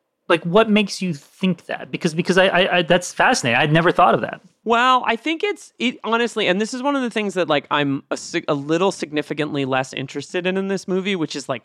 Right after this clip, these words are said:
Speaker 2: solving
Speaker 1: Yeah.
Speaker 2: it. Like,
Speaker 1: Oh,
Speaker 2: I
Speaker 1: yeah. You can't
Speaker 2: I,
Speaker 1: solve it.
Speaker 2: I, I have no interest in, like,
Speaker 1: There's
Speaker 2: like,
Speaker 1: nothing
Speaker 2: I,
Speaker 1: to
Speaker 2: I'm
Speaker 1: solve.
Speaker 2: not, like, I'm not on the R Christopher Nolan being like, "What does Tenet mean?" I'm interested in, like, the Sator Square, but I ultimately think that, like, it's interesting 'cause, like,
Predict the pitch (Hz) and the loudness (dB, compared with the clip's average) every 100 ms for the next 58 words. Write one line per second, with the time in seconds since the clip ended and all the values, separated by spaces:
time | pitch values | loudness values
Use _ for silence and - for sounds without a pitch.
0 | _ - - 151 123 131 - 139 - 170 | _ -10 -2 -2 -2 -8 -10 -12 -6 0
1 | 160 160 170 147 160 151 _ _ _ _ | 2 6 6 6 4 0 _ _ _ _
2 | _ _ 160 196 214 175 160 120 104 185 | _ _ 0 2 4 4 4 4 2 2
3 | 208 196 214 180 196 214 214 208 208 - | 2 2 2 2 2 2 2 0 -4 -4
4 | 208 180 160 - _ 165 190 247 285 - | -2 0 -2 -6 _ 2 4 6 4 4
5 | - - - 196 196 196 208 196 196 180 | 2 2 2 2 2 4 4 4 2 2
6 | 151 - 156 160 156 180 - 147 147 135 | 2 2 4 4 2 0 -2 -4 -2 2
7 | 131 139 156 143 135 120 110 107 135 160 | 2 2 0 0 -2 -2 -6 -8 -2 0
8 | 135 127 - 139 123 135 139 170 226 220 | 0 -2 -4 -4 -4 -2 0 0 0 -2
9 | 247 226 175 151 - 143 - 143 143 185 | -4 -2 -2 -4 -8 -10 -2 -2 0 -2
10 | 170 165 185 185 202 165 160 156 160 165 | -2 -2 0 2 2 2 2 2 2 0
11 | 185 165 156 151 135 139 120 127 131 120 | 0 -4 -2 -2 -2 -4 -2 -2 -2 -4
12 | - - - 220 320 302 - 139 160 151 | -6 -20 -6 -4 -2 -4 -6 -6 -6 -4
13 | 147 | -4